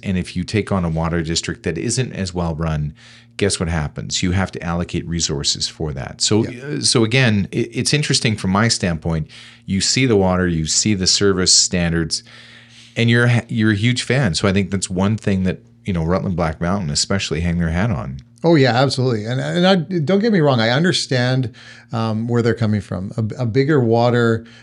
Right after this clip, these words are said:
Speaker 2: uh, service has more clout, as we were talking with the province,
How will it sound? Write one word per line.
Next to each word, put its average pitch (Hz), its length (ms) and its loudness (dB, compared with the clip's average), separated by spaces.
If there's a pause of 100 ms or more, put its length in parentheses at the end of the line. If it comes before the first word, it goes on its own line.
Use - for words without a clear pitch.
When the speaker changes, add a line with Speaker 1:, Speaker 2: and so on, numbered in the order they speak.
(120)
Speaker 2:
uh, 104 180 -2
service 104 720 -2 (200)
has 107 260 -2
more 113 180 2
clout, 107 540 -2
as 104 180 -4
we 104 100 -2
were 110 80 0
talking 107 360 -2
with 98 100 -4
the 107 80 -14
province, 98 540 -6